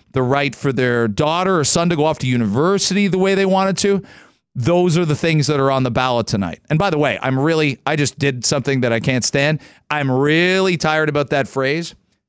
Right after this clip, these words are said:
This is on the ballot. Democracy is on the ballot. I saw somebody yesterday, actually it was Rob Reiner, the actor, say on M S N B C, the actor and, and, uh, and obviously director and producer. He doesn't act very much anymore. But he said, "It's possible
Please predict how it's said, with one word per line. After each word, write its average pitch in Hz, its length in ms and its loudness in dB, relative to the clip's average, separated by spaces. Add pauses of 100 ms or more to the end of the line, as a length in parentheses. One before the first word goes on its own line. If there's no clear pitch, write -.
This 214 200 0
is 185 100 2
on 190 160 2
the 175 80 0
ballot. 160 400 0
Democracy 170 720 0
is 147 100 0
on 160 100 0
the 147 80 0
ballot. 139 400 -2
I 147 60 -4
saw 190 240 0
somebody 160 340 0
yesterday, 151 380 0
actually 147 220 -2
it 139 100 0
was 107 60 -4
Rob 165 220 0
Reiner, 151 380 0
the 135 160 0
actor, 165 440 -6 (340)
say 156 180 -2
on 156 140 2
M 165 140 0
S 160 160 0
N 156 100 2
B 143 140 0
C, 151 180 0
the 123 120 0
actor 143 260 -2
and, 123 180 0
and, 120 240 0
uh, 110 200 2 (100)
and 123 120 -2
obviously 123 280 0
director 120 340 -2
and 110 100 0
producer. 117 460 -2
He 113 60 -2
doesn't 110 160 -2
act 107 200 -4
very 104 160 -2
much 101 220 -2
anymore. 101 420 0 (440)
But 156 120 0
he 147 80 0
said, 151 300 -2 (960)
"It's 220 160 -2
possible 147 600 0